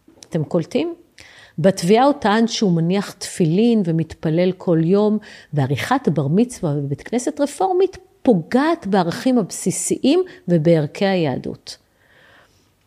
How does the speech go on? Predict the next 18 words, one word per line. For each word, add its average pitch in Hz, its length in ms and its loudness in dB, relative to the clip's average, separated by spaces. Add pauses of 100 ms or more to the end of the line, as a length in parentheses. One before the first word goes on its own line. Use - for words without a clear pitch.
(100)
בית 196 200 2
הדין 196 220 4
הרבני 165 340 2
הורה 160 220 2
לה 170 100 2
להגיש 147 360 -2
תשובה 170 460 -2
וקבע 156 320 -2
מועד 147 300 -2
לדיון. 143 460 -6 (520)
כשהגיעה 202 540 2
אליי, 294 300 2
היא 151 120 0
הייתה 170 280 -4
ממש 156 480 -4
מבוהלת, 165 600 0
אבל 139 180 -2
נחושה. - 500 -8